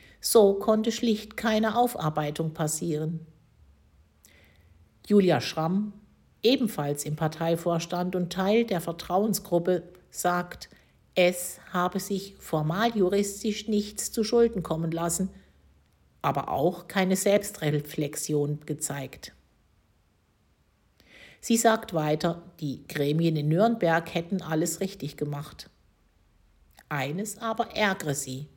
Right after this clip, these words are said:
Schramm sagt, die sozialen Kosten tragen wieder einmal betroffene Frauen und nicht Männer.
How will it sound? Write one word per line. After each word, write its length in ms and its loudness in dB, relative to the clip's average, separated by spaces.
Schramm 360 -6
sagt, 440 -6
die 80 0
sozialen 640 4
Kosten 520 0
tragen 440 -2
wieder 280 0
einmal 340 2
betroffene 560 2
Frauen 480 2
und 380 0
nicht 440 0
Männer. 440 0